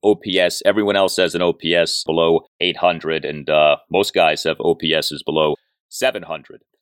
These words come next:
Uh, in terms of the Nats' other run in this game, Joey Meneses, he in a Nationals one-run eighth, a two-out opposite field R B I double to the right center field gap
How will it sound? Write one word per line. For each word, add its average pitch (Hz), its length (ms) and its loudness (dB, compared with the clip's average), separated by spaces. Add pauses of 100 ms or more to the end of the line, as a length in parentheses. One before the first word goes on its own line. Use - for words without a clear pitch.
(120)
Uh, 101 300 4
in - 80 -6
terms 147 260 -2
of 123 60 -4
the 123 60 -4
Nats' 131 280 -2
other 147 160 2
run 139 180 0
in 131 60 -6
this 127 160 -4
game, 127 220 -4
Joey 120 240 0
Meneses, 120 580 -2 (160)
he 113 420 0
in 92 80 -2
a 92 40 -2
Nationals 95 500 -2
one-run 92 380 0
eighth, 107 260 0
a 95 60 -6
two-out 90 500 0
opposite 90 480 -2
field 90 260 2
R 92 200 4
B 87 120 0
I 85 140 4
double 87 320 0
to - 100 -12
the 71 120 -4
right 82 200 0
center 82 220 -4
field 80 300 -2
gap 80 320 -2